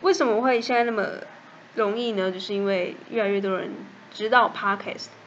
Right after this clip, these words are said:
但是，但是，每当这个、呃，舒适圈建立起来，不是舒适圈啊，就同温层建立起来的时候，你就以为，哇哦，原来这大家都知道 podcast。结果我随机抽样，最近我去星巴克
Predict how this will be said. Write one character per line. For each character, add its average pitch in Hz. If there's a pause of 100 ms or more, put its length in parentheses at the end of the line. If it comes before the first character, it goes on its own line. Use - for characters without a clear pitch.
(840)
但 202
是， 254
但 226
是， 208 (240)
每 233
当 302
这 302
个、 233 (720)
呃， 214
舒 269
适 302
圈 262 (140)
建 285
立 247
起 -
来， 110
不 -
是 -
舒 254
适 254
圈 226
啊， 190
就 226
同 233
温 311
层 208
建 254
立 247
起 233
来 196
的 196
时 202
候， 208
你 196
就 240
以 226
为， 202 (280)
哇 359
哦， 262
原 254
来 302
这 302
大 294
家 285
都 285
知 285
道 277
podcast。 233
结 269
果 262 (320)
我 233
随 294
机 359
抽 320
样， 285
最 294
近 277
我 190
去 254
星 254
巴 240
克 233